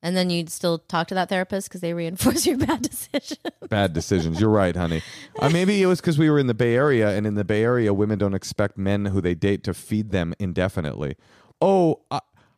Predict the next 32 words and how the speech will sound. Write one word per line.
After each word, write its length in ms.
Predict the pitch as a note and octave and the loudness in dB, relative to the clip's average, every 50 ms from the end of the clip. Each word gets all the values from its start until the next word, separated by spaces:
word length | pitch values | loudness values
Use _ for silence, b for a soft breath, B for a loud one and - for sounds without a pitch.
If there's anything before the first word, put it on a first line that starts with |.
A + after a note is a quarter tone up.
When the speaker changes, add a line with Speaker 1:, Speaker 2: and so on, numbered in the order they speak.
| b _ - | b _ -2
Speaker 2:
I, 60 | - | 0
Speaker 1:
You've 220 | D#4 F#4+ A4 A4+ - | 0 2 0 0 0
told 240 | - G4 F4+ E4+ | -2 0 0 0
me 100 | D#4 D#4 | -2 -4
before, 300 | C#4 C4+ C4 - C4 A#3+ | -4 -6 -6 -4 -2 -2
Speaker 2:
I'm 180 | - F3 G3+ G3 | 0 2 2 2
a, 40 | G3 | 0
Speaker 1:
Moshe. 100 | - - | 0 -2
Speaker 2:
I, 440 | G#3 F3 E3+ - - F3 - G#3 A#3 | 0 0 2 2 0 0 -2 -2 0
I 20 | |
am 160 | B3+ C4 B3+ A3+ | 0 0 0 0
a 40 | |
woman, 380 | G#3+ G3+ G#3+ A#3 B3 A#3+ A3 F#3 | 0 2 2 2 2 2 0 -2
therefore 480 | D3+ F#3+ G3 G#3 G3 - - G#3 G#3 F#3+ | -2 0 -2 -2 -2 -2 0 0 0 0
you 220 | F#3 E3+ G3 G#3+ | 0 0 -2 0
will 160 | G#3 F#3+ F#3+ F#3+ | 0 0 0 0
pay 240 | - F#3 F#3+ G3 | 0 -2 -2 -2
for 140 | G3 - G3+ | -2 -2 -4
my 140 | F#3 F3 F3 | -2 -2 -2
sustenance 840 | E3 - - G3+ G3+ A3+ - - - F#3 C3 A2 G2 G2+ - - G3+ | -4 -4 -4 -4 -4 -4 -4 -6 -4 -4 -2 -4 -4 -4 -8 -8 -4
Speaker 1:
No, 140 | G#3 G#3+ G#3 | -2 0 0
you 180 | G#3 G#3 B3+ | 0 0 0
have 160 | D4 - E4 | 0 2 2
told 200 | E4 D#4+ D4 D4 | 2 4 2 4
me 80 | D4 D4+ | 4 2
Speaker 2:
forever. 120 | - C#4+ | 2 2
Speaker 1:
before 260 | C#4 - C#4 B3 A#3 G#3+ | 0 0 0 0 2 2
on 120 | - F#3+ | 2 0
a 60 | F#3 F3 | -2 -4
first 720 | - - - - G#3+ G3+ G3+ G#3+ G3 - - - D#3 C#3+ | -8 -12 -6 -2 -2 0 0 -2 -2 -6 -12 -16 -12 -4
date 480 | - F3 F3 E3+ E3 D3 - - - - _ - | 0 2 2 2 2 0 -2 -6 -12 -16 _ -10
you 540 | - D#3+ D3+ D#3 D#3+ D#3 D3+ D3 C#3 C3+ | -8 -6 -4 0 0 2 2 2 0 0